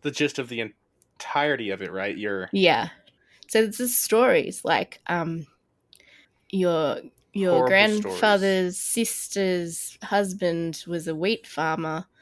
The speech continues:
Speaker 2: and they just lived a really nice life out on a farm. And then one day these people turned up, and there were these, like, creatures,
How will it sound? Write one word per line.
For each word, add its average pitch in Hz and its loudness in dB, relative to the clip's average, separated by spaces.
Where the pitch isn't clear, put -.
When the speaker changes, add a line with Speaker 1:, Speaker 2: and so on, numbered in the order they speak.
Speaker 2:
and 170 -2
they 175 2
just - -8
lived 175 -4
a 160 -4
really 220 2
nice 190 -2
life 170 0
out 165 4
on 175 -2
a 175 -8
farm. 151 -6
And 160 -6
then 160 -4
one 190 -2
day 190 -2
these 175 -4
people 240 -4
turned 240 -2
up, 254 0
and 165 -4
there 175 -4
were 165 -2
these, 160 -6
like, 151 -6
creatures, 262 2